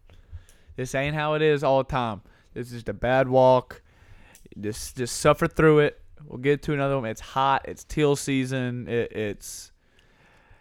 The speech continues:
it's something that's not intriguing to do when it's super hot. You gotta walk through marsh for h-, half a mile because Lance says it's a good spot."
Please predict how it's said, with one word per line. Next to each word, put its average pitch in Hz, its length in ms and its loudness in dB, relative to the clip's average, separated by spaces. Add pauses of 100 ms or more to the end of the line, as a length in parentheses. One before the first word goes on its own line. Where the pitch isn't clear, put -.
(160)
it's - 260 -8
something 139 960 -6 (1300)
that's 143 480 -2
not 131 460 -2 (1160)
intriguing 147 680 -4
to 135 60 -2
do 135 240 2
when 135 120 -2
it's - 140 -10
super 139 240 -4
hot. 135 280 -2
You 135 60 -10
gotta 139 160 -2
walk 127 320 -4
through 143 140 -8
marsh 127 500 0
for 127 280 -4
h-, 131 60 -16 (340)
half 135 240 -4
a 143 40 -8
mile 135 240 0
because 123 320 -6
Lance 127 320 -4
says 127 180 -4
it's 123 140 -8
a 120 40 -10
good 123 200 -6
spot." 123 440 -2